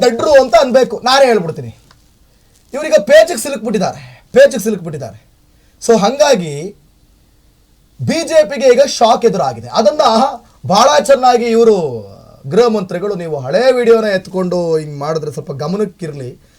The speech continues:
ಹಳೆ ವಿಡಿಯೋ ಅಂದ್ಮೇಲೆ ನಾವು ಹೇಗೆ ಅವ್ರನ್ನ ಅರೆಸ್ಟ್ ಮಾಡೋಕ್ಕಾಗುತ್ತೆ, ಕೇಸ್ ಹಾಕಕ್ಕಾಗುತ್ತೆ? ಆ ಟೈಮಲ್ಲಿ ಯಾರು ಮುಖ್ಯಮಂತ್ರಿ ಆಗಿದ್ರು? ನಮ್ಮ ಸರ್ಕಾರ ಅವತ್ತು ಮುಖ್ಯಮಂತ್ರಿ ಆಗಿರ್ಲಿಲ್ಲ. ಇದು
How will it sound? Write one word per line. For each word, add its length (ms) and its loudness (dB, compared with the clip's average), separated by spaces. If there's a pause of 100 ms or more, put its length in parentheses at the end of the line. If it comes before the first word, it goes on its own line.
(160)
ಹಳೆ 220 0
ವಿಡಿಯೋ 260 0
ಅಂದ್ಮೇಲೆ 280 -4
ನಾವು 160 -8
ಹೇಗೆ 340 -2
ಅವ್ರನ್ನ 260 -2
ಅರೆಸ್ಟ್ 300 -8
ಮಾಡೋಕ್ಕಾಗುತ್ತೆ, 540 -10
ಕೇಸ್ 320 -6
ಹಾಕಕ್ಕಾಗುತ್ತೆ? 840 -16 (320)
ಆ 80 -4
ಟೈಮಲ್ಲಿ 440 -2
ಯಾರು 240 -2
ಮುಖ್ಯಮಂತ್ರಿ 520 -12
ಆಗಿದ್ರು? 340 -12
ನಮ್ಮ 280 -6
ಸರ್ಕಾರ 400 -6
ಅವತ್ತು 320 -10
ಮುಖ್ಯಮಂತ್ರಿ 480 -10
ಆಗಿರ್ಲಿಲ್ಲ. 600 -8 (880)
ಇದು 140 -2